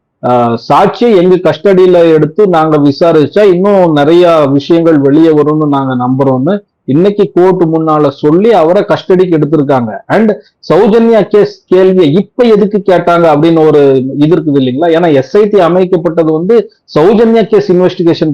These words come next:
பண்றதுக்காக இல்ல. கடந்த முப்பது வருஷமா தர்மஸ்தலால காணாம போனவர்கள், தர்மஸ்தலால unnatural, அன்ஐடென்டிஃபைடு டெத்துக்கு ஆனவங்க, நா-, நேச்சுரல், அன்நேச்சுரல் டெத் ஆனவங்க, and கர்நாடகால வேற வேற பகுதி போலீஸ் ஸ்டேஷன்ல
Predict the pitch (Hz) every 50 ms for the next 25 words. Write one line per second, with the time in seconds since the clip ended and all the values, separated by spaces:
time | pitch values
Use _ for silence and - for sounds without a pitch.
0 | 143 147 143 143 139 131 - - 135 127 120 127 131 117 107 - _ - _ _
1 | _ - 135 147 160 175 170 156 147 151 143 147 - 220 226 220 220 220 196 -
2 | - 196 175 170 170 190 202 160 156 151 160 190 202 190 - - 196 185 185 180
3 | 180 175 151 - - 151 160 175 185 190 190 185 180 165 165 - 165 156 156 151
4 | 151 147 139 131 127 147 170 190 190 151 135 131 147 175 185 185 - - 175 170
5 | 175 170 165 165 160 147 - 139 151 170 175 180 170 - - 170 165 156 - -
6 | _ _ _ - 135 143 160 180 190 190 190 190 185 185 175 185 170 185 185 175
7 | 175 165 147 127 135 147 143 - - 190 170 160 175 165 156 156 156 151 143 139
8 | 135 143 165 190 190 180 165 147 139 135 131 131 135 151 165 160 - 170 175 175
9 | 175 175 170 156 143 131 120 117 - _ _ _ - 131 127 135 143 160 175 185
10 | 185 175 - 175 180 180 160 139 143 135 - - 165 151 147 143 135 131 151 190
11 | 190 190 190 185 165 - 156 147 156 180 190 190 185 180 180 180 190 202 180 147
12 | 135 143 165 180 196 190 190 190 185 190 180 185 175 170 170 175 170 175 156 -
13 | 156 165 185 190 185 180 - - 180 156 - 170 151 143 131 123 - - -